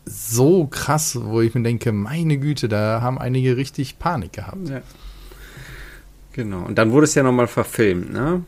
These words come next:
Speaker 2: Mit, ähm, war das mit Tom Cruise?
Speaker 1: Genau, es gibt eine Verfilmung mit, mit Tom Cruise, aber ich meine, es gibt mehrere
Speaker 2: Ja.
Speaker 1: Verfilmungen.
Speaker 2: Genau. Aber
Speaker 1: Die ist ja auch von Spielberg, ne, die Verfilmung.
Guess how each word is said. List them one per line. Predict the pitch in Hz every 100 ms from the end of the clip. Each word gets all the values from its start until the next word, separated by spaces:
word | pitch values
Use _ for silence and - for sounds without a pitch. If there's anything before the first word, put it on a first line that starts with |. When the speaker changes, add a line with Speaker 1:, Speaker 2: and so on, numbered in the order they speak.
| -
Speaker 2:
Mit, | 104 98 - - 117
ähm, | 101 95 92 92 - _ _ _ - - - - _ -
war | 87
das | 78 -
mit | -
Tom | 90 76
Cruise? | - 87 139 262 - - - - - - - - - - - - - - - -
Speaker 1:
Genau, | 139 160 117
es | 104
gibt | 131
eine | 123 131
Verfilmung | 131 131 139 135
mit, | 123 -
mit | 135 127
Tom | 123
Cruise, | - 151
aber | 143
ich | 117
meine, | 135 131
es | -
gibt | 123
mehrere | 117 113 104 92
Speaker 2:
Ja. | 87
Speaker 1:
Verfilmungen. | - 101 - 95 92 92 95
Speaker 2:
Genau. | 104 - - 117 - - - - - - - - - - -
Aber | 101 101 98 98 - - -
Speaker 1:
Die | 123
ist | 135
ja | 170
auch | 135
von | 143
Spielberg, | 131 - 170 143 87 90 95
ne, | 110 131
die | 127 110
Verfilmung. | - - 110 107 110